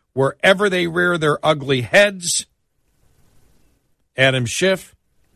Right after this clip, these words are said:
"Saturday's shooting was a horrific example of the needless gun violence with bigotry towards A A P I,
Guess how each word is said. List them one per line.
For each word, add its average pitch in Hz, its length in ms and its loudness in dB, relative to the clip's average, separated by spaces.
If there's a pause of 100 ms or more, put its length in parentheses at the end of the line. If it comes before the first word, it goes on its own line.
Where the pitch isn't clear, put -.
(840)
"Saturday's 143 480 0
shooting 160 320 -2
was 131 160 2
a 120 60 2
horrific 131 420 -2
example 170 680 -2
of 123 140 -6
the 127 80 -2
needless 147 400 -2
gun 123 240 0
violence 165 500 -2
with 113 240 -6
bigotry 175 680 0 (380)
towards 151 800 2 (1040)
A 139 40 4
A 135 380 2
P 139 340 -2
I, 123 440 0